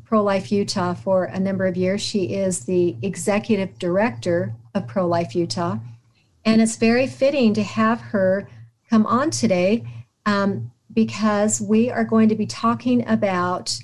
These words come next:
the March for Life that's coming up here in Utah. But, um, today, as we record this, it is actually the National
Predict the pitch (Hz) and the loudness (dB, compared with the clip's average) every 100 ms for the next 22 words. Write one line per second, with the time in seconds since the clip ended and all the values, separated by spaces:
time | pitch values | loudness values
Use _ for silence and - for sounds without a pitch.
0 | - _ _ _ _ _ _ - 196 185 | -16 _ _ _ _ _ _ -4 0 2
1 | 190 190 180 - 208 208 254 226 185 185 | 2 0 -4 -2 0 2 2 2 0 -2
2 | - 165 - 208 202 196 185 - 214 190 | -4 -4 -2 -2 0 -2 -4 -4 -2 0
3 | 190 202 220 185 165 190 170 117 - _ | 2 0 0 -4 -4 -2 -4 -6 -14 _
4 | _ 190 190 185 185 - 220 233 208 - | _ -4 -2 -2 -4 0 2 4 2 2
5 | 220 196 185 - 294 311 220 190 180 180 | 0 0 -4 -6 0 0 2 0 0 -2
6 | - 208 196 185 - 196 196 - 196 185 | -4 -2 -2 -2 -4 -6 -6 -6 -4 -2
7 | 180 175 185 208 226 - 208 208 208 | 0 0 0 0 -2 -2 -2 -2 -4